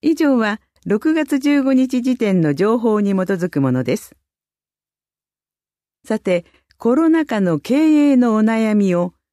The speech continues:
中小企業診断士に直接相談できる、緊急経営相談ダイヤルをご利用ください。専用ダイヤル、電話、零三五八二九の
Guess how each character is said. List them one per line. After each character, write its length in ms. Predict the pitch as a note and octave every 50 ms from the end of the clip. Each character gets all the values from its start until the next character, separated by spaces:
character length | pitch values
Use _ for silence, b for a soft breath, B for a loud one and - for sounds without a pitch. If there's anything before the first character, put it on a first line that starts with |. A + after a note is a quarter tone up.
| _ _ _ _ _ _ _ _ _
中 180 | - B3+ D#4 E4
小 300 | D4+ - E4+ D4+ D4 C#4+
企 200 | - C#4+ C4+ C#4
業 140 | C4+ C4 C#4
診 260 | C4 - C4 C4 B3+
断 220 | B3 B3 A#3+ B3
士 160 | A#3+ - F#3+ E3
に 140 | D#3+ C#3+ B2+
直 180 | - E3+ E3 -
接 280 | - C4+ C4 C4 -
相 220 | - A#3+ A3+ A3+ G3+
談 240 | G#3+ G#3 G3+ G3 E3
で 120 | F3+ F3
き 140 | - F#3+ F3
る、 240 | C3+ B2 A#2 - _ _ _ _ _ _ _ _ _ _ _ _ _ _ _ _ _ _
緊 240 | - B3 C#4+ E4 E4
急 260 | - - D4+ D4+ D4
経 400 | B3+ - C4+ C4+ C4+ C4 B3+ B3+
営 60 | C4
相 220 | B3+ - B3 B3 B3
談 240 | A3 A#3+ A#3+ A#3 A3
ダ 100 | A#3 A#3
イ 100 | G#3+ F#3
ヤ 120 | F3+ E3
ル 140 | C#3+ C#3+ C3+
を 80 | C3
ご 100 | B2 D3
利 100 | D3+ D#3+
用 160 | D#3 D3+ D#3 D3+
く 100 | - C3
だ 140 | C#3+ D3+
さ 200 | D3+ - D3+ D3
い。 120 | B2+ - - _ _ _ _ _ _ _ _ _ _ _ _ _ _ _ _ _ _ _ _ _ _ _
専 260 | - - C4 B3+ B3+ B3
用 180 | A#3 A#3 A#3
ダ 140 | G#3 A3 G#3
イ 100 | G#3+ F3
ヤ 100 | D3+ D3
ル、 240 | C3 B2 G2 - - _ _ _ _ _ _ _
電 180 | E3 F#3 F#3+ F3+
話、 240 | F3 D#3+ D#3 E3 - _ _ _ _
零 240 | D3+ F#3 A3+ A3 A3
三 380 | - - G#3+ F3+ D3+ C3+ - - _ _ _ _ _ _ _ -
五 260 | F#3+ C#4 C#4+ C#4+ C#4+
八 320 | C4 C#4+ C4 B3+ - G3+
二 240 | G#3 A3+ A#3+ A#3+ A#3+
九 280 | - - A#3+ A3+ G3+ F3
の 260 | D#3 D3 D3+ E3